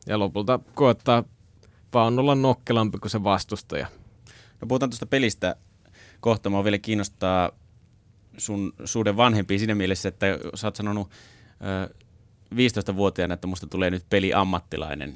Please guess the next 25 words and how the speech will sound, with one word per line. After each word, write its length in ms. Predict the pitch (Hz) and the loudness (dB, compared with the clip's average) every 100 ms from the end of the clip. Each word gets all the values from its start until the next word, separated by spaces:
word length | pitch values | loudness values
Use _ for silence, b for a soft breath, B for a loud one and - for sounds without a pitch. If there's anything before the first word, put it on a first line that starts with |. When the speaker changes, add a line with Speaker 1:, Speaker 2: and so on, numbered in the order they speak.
| - | -10
Speaker 2:
ja 60 | |
nyt 140 | 90 87 | -8 -6
mä 80 | 92 | -6
alan 160 | 87 | -6
pelaamaan 360 | 87 85 87 87 | -4 -4 -2 -2
tosissaan 540 | 95 92 87 82 85 - | -2 -2 -6 -6 -6 -2
tietokonepelejä. 800 | 110 98 90 82 85 - 87 82 | 2 2 0 -6 -10 -4 -2 -2
Miten 160 | 90 95 | -4 -6
sun 140 | 95 | 2
vanhemmat 420 | 101 95 85 80 | 4 4 -2 -8
otti 200 | - - | -12 -8
oikein 340 | 69 - 80 95 | -8 -8 -10 -4
huomioon 320 | 85 80 73 | -4 -4 -12
tää? 180 | - - - _ - | -12 -12 -16 _ -6
Speaker 1:
No 260 | 120 131 151 | 2 4 4
silloin 420 | - 208 214 123 | 4 8 8 8
vielä 260 | 131 120 | 8 8
viisitoistavuotiaana 920 | 123 160 127 120 110 117 110 101 101 98 | 8 6 6 2 2 2 2 2 0 2
mä 140 | 101 | 0
en 80 | 107 | 2
ollut 240 | 110 113 - _ - | 0 -2 -6 _ -8
vielä 340 | 110 117 117 - | 0 0 2 6
ammattilaisuus. 800 | 147 147 120 - 101 95 104 | 8 8 4 0 0 0 -2
Siinä 280 | 101 131 123 | -4 -2 0
vaan, 180 | 120 113 | 0 -2